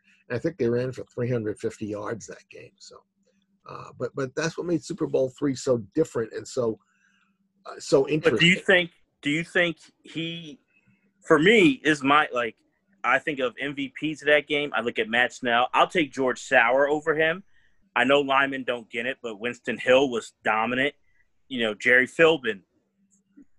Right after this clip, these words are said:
Speaker 2: That to me was total, in my opinion, you may disagree, total name recognition that he gets Super Bowl M V P.
Speaker 1: Well, the quarterback always gets it.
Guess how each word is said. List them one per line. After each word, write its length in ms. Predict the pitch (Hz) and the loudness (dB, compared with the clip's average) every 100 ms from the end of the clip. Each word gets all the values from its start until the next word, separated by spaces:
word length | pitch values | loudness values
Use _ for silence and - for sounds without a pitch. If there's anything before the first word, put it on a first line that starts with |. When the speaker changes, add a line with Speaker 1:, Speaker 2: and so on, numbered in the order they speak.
| _ _ _ _ _ _ _ _ - | _ _ _ _ _ _ _ _ -2
Speaker 2:
That 220 | 156 180 - | 2 2 0
to 60 | |
me 160 | 156 151 | -4 -4
was 160 | 139 | -8
total, 380 | - 147 139 135 | -4 -2 0 -2
in 140 | 123 131 | -4 0
my 180 | 185 | 0
opinion, 580 | 175 - 127 104 104 101 | 0 -4 -12 -12 -12 -10
you 80 | 120 | -4
may 140 | 139 | -4
disagree, 600 | 123 117 117 104 139 117 - | -4 -6 -6 -2 -2 -2 -6
total 240 | - 147 120 | -2 -2 -2
name 340 | 127 156 156 | 0 2 4
recognition 680 | 120 - 104 113 107 120 104 | 2 0 -10 -8 -6 -8 -6
that 160 | 101 98 | -6 -6
he 140 | 107 | -14
gets 340 | 98 101 - | -10 -10 -10
Super 220 | - 120 110 | -12 -10 -10
Bowl 460 | 104 98 95 92 _ _ - | -6 -4 -4 -6 _ _ -6
M 140 | 110 95 | -4 -4
V 160 | 87 - | -12 -2
P. 320 | 135 90 _ _ _ _ _ - - - _ - | -2 -2 _ _ _ _ _ -20 -20 -20 _ 4
Speaker 1:
Well, 320 | 208 185 180 _ _ _ _ _ _ _ _ _ _ - | 4 4 -2 _ _ _ _ _ _ _ _ _ _ -10
the 100 | 160 | -8
quarterback 560 | - 180 165 139 123 | 0 2 4 2 0
always 340 | 123 117 104 - | 0 0 0 -6
gets 420 | - 76 - - | -10 -10 -12 -20
it. 880 | - - - - - - 640 - | -20 -16 -14 -14 -14 -14 -10 -2